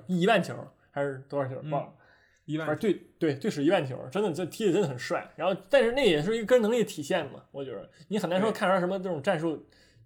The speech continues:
Speaker 1: 打法啊，
Speaker 2: 是。
Speaker 1: 或者那种怎么样了，我觉得就也，也没有。所以说，这场比赛曼联赢了呢，嗯，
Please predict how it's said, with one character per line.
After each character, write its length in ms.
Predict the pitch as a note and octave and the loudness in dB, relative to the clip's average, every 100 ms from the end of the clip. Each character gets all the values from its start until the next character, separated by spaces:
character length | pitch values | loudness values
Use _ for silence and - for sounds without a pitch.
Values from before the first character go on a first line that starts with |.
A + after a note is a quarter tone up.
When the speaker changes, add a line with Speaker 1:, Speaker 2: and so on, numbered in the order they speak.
| - | -4
Speaker 1:
打 160 | D3 | 0
法 240 | F#3 D3 B2+ | 2 2 2
啊， 80 | C#3 | 0
Speaker 2:
是。 0 | |
Speaker 1:
或 160 | D3+ | 0
者 80 | D3 | -2
那 60 | E3 | -2
种 140 | D#3+ | -2
怎 80 | D3 | -2
么 60 | C#3 | -2
样 200 | D3+ C3 | -2 -2
了， 80 | |
我 160 | C3 C3+ | -6 -4
觉 60 | D3 | -2
得 160 | F3 | -2
就 80 | D#3 | -2
也， 280 | D3 C#3+ B2+ | -2 -4 -4
也 180 | C#3 C#3+ D3+ D3+ D#3+ | -8 -8 -10 -14 -2
没 160 | E3+ | 2
有。 200 | F#3+ - - _ - _ | 2 0 -12 _ -20 _
所 160 | - G3 | -2 2
以 40 | |
说， 380 | F#3 G#3 G3 - _ - _ _ - | 4 2 0 -4 _ -20 _ _ -6
这 120 | G3+ | -2
场 220 | F#3+ F#3+ | 2 2
比 80 | D#3+ | 4
赛 140 | F3 | 2
曼 200 | F#3 F#3+ | 4 4
联 240 | D3 D#3 C#3+ | 4 2 0
赢 200 | C#3 F#3 | 0 2
了 100 | F3 | 2
呢， 260 | C#3 B2+ D#3 | 0 -2 -10
嗯， 360 | D3 C#3 - | -14 -14 -16